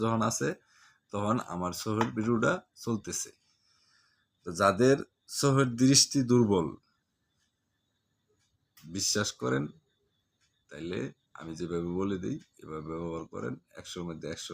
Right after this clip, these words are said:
রেজাল্ট পাবেন। বলে নেই, আমি রেকি হিলিংয়ের মধ্যে আমি মোহাম্মদ দেলোয়ার হোসেন গুলজার সাধক,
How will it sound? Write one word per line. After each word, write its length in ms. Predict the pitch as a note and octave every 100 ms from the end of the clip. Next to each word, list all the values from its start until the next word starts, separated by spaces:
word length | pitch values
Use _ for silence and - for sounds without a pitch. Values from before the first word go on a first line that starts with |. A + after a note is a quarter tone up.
| D#2
রেজাল্ট 280 | D#2 D2 C2+
পাবেন। 240 | C2+ - - _ _ _ _ _ _ -
বলে 280 | F#2 G#2+ G2+
নেই, 140 | G2 G2+ - _ _ _ _ _ _ _ _ _
আমি 280 | - F#2+ G#2 G#2+ G2+ - F#2
রেকি 240 | F#2 G#2 G#2
হিলিংয়ের 380 | G2 G2+ G#2 G#2+
মধ্যে 220 | G#2+ F#2+ G2+ F#2
আমি 140 | F#2+ G2
মোহাম্মদ 340 | G2 F#2 F#2 E2+
দেলোয়ার 300 | F#2 F#2+ F#2
হোসেন 200 | E2+ F2+ E2
গুলজার 300 | F2+ F2+ F2 -
সাধক, 320 | E2+ F2